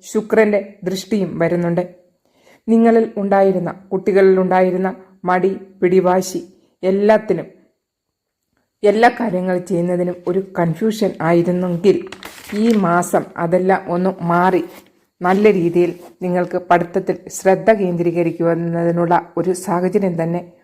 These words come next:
ഉണ്ടാവും. ഉന്നത വിദ്യാഭ്യാസത്തിനുള്ള തീരുമാനം എടുക്കുവാൻ ആഗ്രഹിക്കുന്നവർക്ക്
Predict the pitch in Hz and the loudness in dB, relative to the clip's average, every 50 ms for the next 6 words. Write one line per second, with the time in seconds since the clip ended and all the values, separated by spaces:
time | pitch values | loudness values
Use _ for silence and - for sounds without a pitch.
0 | _ _ _ - 170 170 170 170 170 175 175 175 - _ _ _ _ _ _ _ | _ _ _ -8 -2 0 2 2 2 0 -4 -8 -14 _ _ _ _ _ _ _
1 | _ _ _ _ _ 196 208 214 220 233 226 226 220 - - 190 190 185 190 190 | _ _ _ _ _ 0 2 4 4 6 4 4 2 0 0 -2 -2 0 2 2
2 | 196 196 196 196 190 185 - 185 185 190 190 185 185 185 190 - - - _ 208 | 0 2 0 -2 -2 0 -2 -4 -2 -2 -2 -2 -2 -2 -2 -4 -6 -12 _ -4
3 | 202 202 202 202 202 202 202 202 196 190 - 175 170 170 170 - 180 180 185 175 | -2 -2 0 0 0 0 0 -2 -2 -4 -4 -2 -2 -2 0 0 0 0 0 -2
4 | 170 170 170 160 170 175 175 170 170 170 170 175 165 165 170 170 - - | -2 -2 -2 0 2 2 2 2 0 -4 -4 -2 -2 -2 -2 -4 -4 -8